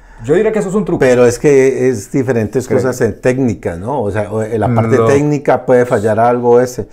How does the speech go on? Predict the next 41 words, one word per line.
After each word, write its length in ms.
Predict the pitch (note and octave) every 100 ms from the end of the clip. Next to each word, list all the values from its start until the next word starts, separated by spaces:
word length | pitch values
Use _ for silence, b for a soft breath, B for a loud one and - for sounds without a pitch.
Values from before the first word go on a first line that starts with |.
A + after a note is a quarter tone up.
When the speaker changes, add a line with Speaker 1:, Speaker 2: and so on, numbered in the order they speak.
| B B B B
Speaker 1:
¿Cuál 160 | A2+ A2+
sería 180 | A2
Speaker 2:
El, 80 | A#2
Speaker 1:
su 120 | A#2
life 240 | A#2+ A2+ A2+
hack 100 | G#2+
Speaker 2:
el 380 | G#2+ G#2 G#2 G2+
Speaker 1:
más 80 | G2+
utilizado? 400 | G2 G2 G2+ A2+ -
Es 120 | A#2
que 80 | -
más 140 | C#3
utilizado 320 | E3+ E3+ A2 A#2
por 100 | D#3
los 80 |
diez, 180 | A2+ C#3+
pues 140 | C#3 F#2+
yo, 120 | G2
yo 100 | G2
creo 140 | G#2 D3
que 80 |
esa 100 | D3
respuesta 380 | D3 A#2+ G2+ C3+
yo, 180 | C3 B2
yo 140 | B2
no 60 | D#3+
la 100 | F3
tengo, 180 | C#3+ E3+
por 120 | A2+
lo 80 | G2
menos, 160 | C3 G#2+
no 40 |
tengo 140 | A2
ni 80 | D3+ D#3
idea. 180 | D3 F#2
Speaker 2:
No 160 | E2+
sé. 240 | - F2 D#2+
Speaker 1:
Yo 100 | G#2
digo 140 | B2+ A#3+
el 80 | G3+
mío. 240 | G3+ G3